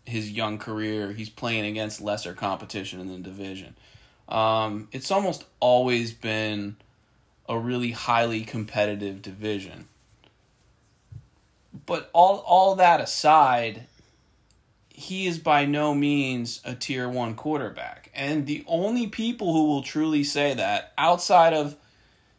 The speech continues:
you know, the, the, the, the Dallas Cowboys machine you, you see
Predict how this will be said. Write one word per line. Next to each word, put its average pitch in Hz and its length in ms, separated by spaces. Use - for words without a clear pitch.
you 160 180
know, 135 160
the, 131 240
the, 120 180
the, 120 200
the 135 80
Dallas 147 520
Cowboys 139 540
machine 139 720
you, 127 140
you 123 340
see 131 680